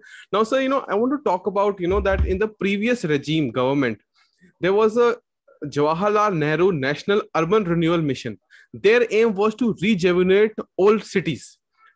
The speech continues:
But in the current government, they have Amrut.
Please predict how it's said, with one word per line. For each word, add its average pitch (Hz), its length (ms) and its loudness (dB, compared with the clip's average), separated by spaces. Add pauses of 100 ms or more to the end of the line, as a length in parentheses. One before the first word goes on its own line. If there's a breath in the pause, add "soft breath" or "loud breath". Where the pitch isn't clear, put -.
But 220 180 0
in 240 120 2
the 285 100 0
current 285 420 2
government, 180 540 2
they 175 80 2
have 208 180 0 (180)
Amrut. 165 400 2